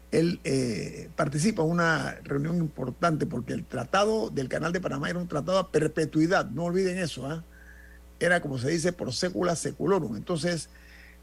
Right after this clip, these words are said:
el, el presidente Sherry lo, lo, lo designa, pues, al, al que después fue presidente de la República, eh, Jorge Illueca, lo nombra como embajador especial.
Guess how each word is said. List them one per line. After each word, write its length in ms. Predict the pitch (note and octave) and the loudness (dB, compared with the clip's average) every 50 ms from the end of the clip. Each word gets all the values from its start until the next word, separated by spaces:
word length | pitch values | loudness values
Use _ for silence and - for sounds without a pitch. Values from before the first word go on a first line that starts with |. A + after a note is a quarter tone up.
| - - | -16 -8
el, 540 | - - C#3 C3+ C3 B2+ B2 A2+ G#2 - - - | -4 0 0 2 2 2 0 0 -2 -6 -8 -8
el 580 | - - - - G#2 G2+ G2 F#2 E2+ D#2+ E2 E2 | -8 -6 -6 -6 -6 -6 -6 -6 -6 -8 -8 -10
presidente 540 | - - C3+ C3 G#2+ C#3+ D#3 E3+ E3 F3 E3 | -8 -8 -6 -4 -2 -2 -2 -2 -2 -2 -2
Sherry 340 | - - F#3+ E3 C#3+ C#3+ C#3+ | 2 2 2 4 4 2 0
lo, 160 | C3+ C#3 C3+ | 0 0 -2
lo, 600 | C3 D3+ - A#2+ B2+ - - - - - - - - | -4 -4 -6 -6 -6 -6 -6 -6 -6 -10 -12 -12 -12
lo 320 | - C#2 C#2 - F2+ F2 | -10 -8 -6 -6 -6 -4
designa, 580 | D2+ E2+ - C3 - - C4 G#3+ D3+ C3+ A#2+ - | -4 -2 -2 0 2 2 4 4 4 2 0 0
pues, 220 | - D#3 E3+ D#3 | 0 0 2 2
al, 400 | C3+ - - A#2 - - - - - - - - - - - - - - - - - - | 0 0 -4 -8 -10 -12 -12 -16 -18 -20 -20 -20 -20 -20 -20 -20 -20 -20 -20 -20 -20 -14
al 360 | - - - F2+ F2+ F2+ F#2 - - - | -10 -8 -6 -4 -4 -6 -6 -8 -8 -4
que 80 | - D3 | -2 -2
después 300 | C3 C3 A2 - E3 D#3+ | -2 0 2 2 2 2
fue 120 | - F#3 | 2 2
presidente 380 | F#3+ - D#3 A2+ C#3+ D3 D3+ D#3+ | 2 2 0 2 0 0 2 2
de 60 | D#3 | 2
la 80 | D#3+ E3 | 2 0
República, 560 | D#3+ D#3+ D3+ D3 C#3+ C#3+ - G#2+ F2+ - - - - | 0 -2 -4 -4 -4 -4 -4 -4 -4 -6 -8 -12 -12
eh, 120 | D3 - | -10 -10
Jorge 340 | C3 A2+ - - C#3+ C#3 C#3 | -8 -4 -2 -2 0 0 0
Illueca, 520 | C#3+ C#3+ D3+ D#3 C#3+ A#2+ C#3 C3+ - - - - - - - - - - - - | 0 2 2 2 0 0 -4 -6 -8 -8 -10 -14 -20 -20 -20 -20 -20 -16 -10 -6
lo 100 | - - | -2 0
nombra 280 | D3+ G3+ G#3 F3 C#3 A#2 | 2 4 2 2 0 -2
como 140 | - C3+ C3+ | -2 -2 -2
embajador 320 | C3+ - B2+ C3+ - C#3+ | -2 -2 -2 -2 0 -2
especial. 580 | C#3+ - - B2+ A2+ - C#3 B2 C3 C#3 C3+ | -2 -2 -2 -4 -4 -2 0 0 0 -2 -4